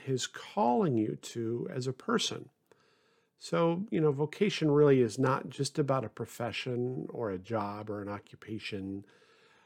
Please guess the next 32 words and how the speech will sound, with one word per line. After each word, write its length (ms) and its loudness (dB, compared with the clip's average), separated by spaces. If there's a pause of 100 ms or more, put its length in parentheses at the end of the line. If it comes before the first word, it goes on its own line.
(240)
uh, 380 -4 (180)
that 280 -2
you, 440 0
that 220 -2
you 60 -2
kinda 440 -2 (220)
do 420 4 (320)
to 120 -4
make 240 -2
money, 420 6
to 100 -4
earn 260 0
your 120 0
bread, 500 4 (120)
you 140 -6
know, 340 -4
to, 360 -6 (600)
uh, 180 -14
to 140 -12
live 260 8
on. 340 2
But 300 0
really, 520 6 (520)
it's 340 2 (840)
the, 460 6
the 200 2
vocation 880 2
as 400 -2
the 120 -2
calling 520 -2
of 140 -6
God. 460 -10